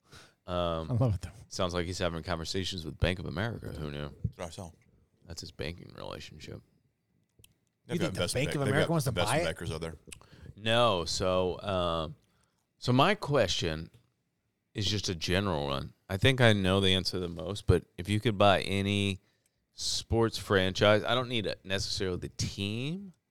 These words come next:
Speaker 1: 'cause we've talked about having to buy
Speaker 3: What
Speaker 1: teams
Speaker 3: league,
Speaker 1: before.
Speaker 3: what, like, what,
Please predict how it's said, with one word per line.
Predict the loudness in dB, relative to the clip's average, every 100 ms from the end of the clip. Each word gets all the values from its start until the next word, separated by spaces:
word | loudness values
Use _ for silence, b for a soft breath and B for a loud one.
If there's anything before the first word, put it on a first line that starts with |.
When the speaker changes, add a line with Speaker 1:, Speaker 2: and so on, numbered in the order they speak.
| _ _ _ _ _ _ _ -4
Speaker 1:
'cause | 2
we've | 2
talked | 6 6 6
about | 2 0
having | 2 6 6 4
to | 6
buy | 8 8
Speaker 3:
What | 6 4
Speaker 1:
teams | 4 4
Speaker 3:
league, | 6 6
Speaker 1:
before. | 4 2
Speaker 3:
what, | 2
like, | -6 -4
what, | -6